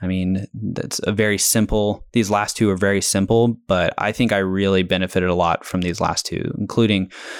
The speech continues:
working out. I, during my dedicated time, um, I tried to work out most every day, um, do some sort of movement,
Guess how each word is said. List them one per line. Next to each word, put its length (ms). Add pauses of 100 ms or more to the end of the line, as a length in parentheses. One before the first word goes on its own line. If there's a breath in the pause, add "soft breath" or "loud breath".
(160 loud breath)
working 320
out. 240
I, 440
during 220
my 120
dedicated 600
time, 480 (460 loud breath)
um, 400 (100)
I 140
tried 320
to 80
work 260
out 400
most 540
every 260
day, 380 (140)
um, 520 (440)
do 180
some 380
sort 240
of 80
movement, 500